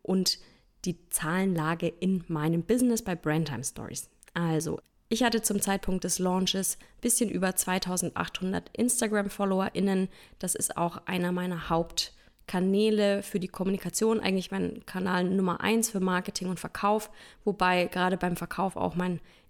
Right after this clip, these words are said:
E-Mail-Marketing eine extrem große Rolle spielt, wie du gleich sehen wirst. Aber da teile ich den Content, da wärme ich die Community auf, da horche ich auch so rein und, ja, überlege gemeinsam mit der Community, welche Angebote ich entwickle.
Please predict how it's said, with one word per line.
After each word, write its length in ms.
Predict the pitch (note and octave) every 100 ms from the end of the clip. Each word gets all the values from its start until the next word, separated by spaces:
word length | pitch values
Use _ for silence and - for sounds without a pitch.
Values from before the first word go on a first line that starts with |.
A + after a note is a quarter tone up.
| -
E-Mail-Marketing 720 | G3+ F#3+ F3+ E3+ E3+ F3 -
eine 180 | F3+ F#3+
extrem 480 | - - - E3+
große 380 | E3 D3+ E3 E3 - -
Rolle 400 | D#3+ D#3 E3+ F3
spielt, 460 | - - F3 D#3+
wie 40 | E3+
du 80 | F3+
gleich 280 | D3+ D3+ -
sehen 300 | - - -
wirst. 320 | - - - - - - -
Aber 200 | - G3+
da 320 | G3 G3 G#3 - -
teile 220 | - F#3
ich 80 | F3+
den 100 | D#3
Content, 500 | - C4+ C4+ B3 A#3
da 120 | F#3
wärme 160 | E3+ E3+
ich 80 | F3+
die 80 | F3+
Community 500 | F3 F#3 F#3 - -
auf, 420 | E3+ G3 G3+ - - - - -
da 240 | - F3+ E3+
horche 240 | F#3 G3
ich 160 | F#3+ -
auch 140 | F3+
so 100 | F3+
rein 460 | E3+ E3+ F#3+ F#3+ F3
und, 320 | E3+ E3 -
ja, 300 | D#3 F3 D#3+ - - _ _ _ _ -
überlege 500 | G3 F#3 F#3+ G3 F#3
gemeinsam 640 | F#3 F3 E3+ F3 E3+ F3 - - -
mit 480 | G3 F#3+ F#3 - -
der 60 |
Community, 600 | F#3 F3+ F3+ F3 E3+ F3+
welche 280 | E3+ E3+ D3+
Angebote 480 | D#3+ E3 - C3+ -
ich 140 | -
entwickle. 600 | D3 D3 - - - -